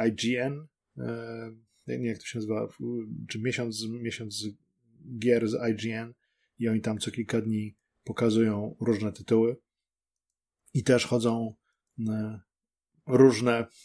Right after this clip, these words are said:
pogłoski co do tego, co mo-, może się tam pojawić, ponieważ jest pe-, pewien plan tych pokazów,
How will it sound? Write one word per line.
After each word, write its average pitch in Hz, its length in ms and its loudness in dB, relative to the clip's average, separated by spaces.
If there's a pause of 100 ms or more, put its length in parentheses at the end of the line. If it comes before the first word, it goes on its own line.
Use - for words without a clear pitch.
pogłoski 113 800 0
co - 160 -8
do 107 120 -6
tego, 104 360 -8
co - 200 -4
mo-, 110 340 -4
może 113 340 -4
się 107 180 -8
tam 104 160 -8
pojawić, 107 340 -6
ponieważ 104 540 -10 (380)
jest - 340 -8
pe-, 120 120 4
pewien 110 360 -2
plan 131 480 0 (440)
tych - 340 -8 (180)
pokazów, 113 760 0